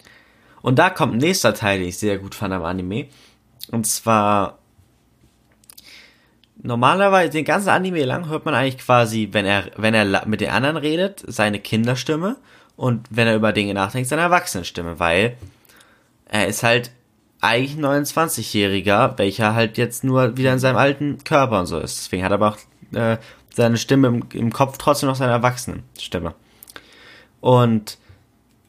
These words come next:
äh, nachdem er auf dem Ko-, aus dem Koma aufwacht, erstmal nicht.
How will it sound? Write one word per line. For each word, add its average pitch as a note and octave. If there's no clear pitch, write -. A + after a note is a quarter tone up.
äh, G#2+
nachdem A2
er B2
auf A#2
dem A#2+
Ko-, -
aus B2
dem A#2
Koma F#3
aufwacht, G#2+
erstmal A2
nicht. -